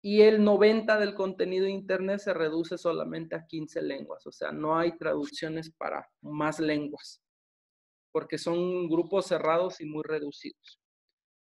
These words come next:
Nos vemos en un ratito más en Zoom. Por favor, investiguenme qué es la unesco. No me lo van a enviar, lo vamos a comentar en la clase.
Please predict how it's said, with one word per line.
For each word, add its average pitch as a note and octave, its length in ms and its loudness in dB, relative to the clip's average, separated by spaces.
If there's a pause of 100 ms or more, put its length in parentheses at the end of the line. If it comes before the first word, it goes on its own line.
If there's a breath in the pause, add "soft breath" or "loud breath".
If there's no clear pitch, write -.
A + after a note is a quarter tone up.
(160)
Nos E3 180 -2
vemos G3 380 4
en F3+ 160 0
un F#3+ 80 0
ratito F#3 440 0
más F3+ 300 -2
en D#3 160 -4
Zoom. A3 400 0
Por D#3+ 160 0
favor, D#3+ 300 4
investiguenme E3+ 920 -4
qué E3+ 140 0
es E3+ 80 0
la E3+ 140 2
unesco. E3 680 -4
No E3+ 180 -4
me F3 140 -2
lo D#3+ 120 2
van D#3+ 200 0
a D#3 60 -4
enviar, E3+ 280 -4
lo F#3+ 100 0
vamos D#3+ 280 -2
a D3+ 60 -4
comentar D3 480 -6
en D#3 120 -6
la C#3+ 120 -8
clase. - 400 -10